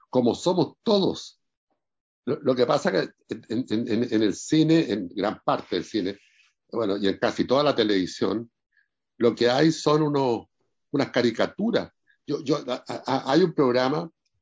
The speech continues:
que hace, a lo mejor deberíamos hablar de televisión en algún minuto, Sora, que, que es un horror. Hay, hay, hay un programa que hace un señor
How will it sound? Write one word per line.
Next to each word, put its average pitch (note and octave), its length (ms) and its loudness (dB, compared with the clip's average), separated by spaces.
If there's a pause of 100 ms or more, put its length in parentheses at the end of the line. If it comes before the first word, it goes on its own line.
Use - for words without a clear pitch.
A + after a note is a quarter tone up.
(420)
que D#3+ 120 -2
hace, C#3 320 0
a B2 100 0
lo A#2 80 2
mejor E3 200 -2
deberíamos E3 320 -2
hablar A#2+ 160 -2
de C#3 60 -4
televisión G#2+ 500 -4
en F#2 100 -2
algún F#2 220 -4
minuto, F#2 460 -4
Sora, F#2 400 -4 (680)
que, A2+ 140 -2
que A#2 100 0
es B2 60 4
un A2+ 120 4
horror. F#2 360 0
Hay, B2+ 480 0
hay, B2 180 -4 (100)
hay C3 220 4
un F3 80 4
programa D3+ 400 2
que C#3+ 100 0
hace C#3 160 -2
un D3+ 180 -2
señor C3+ 500 -4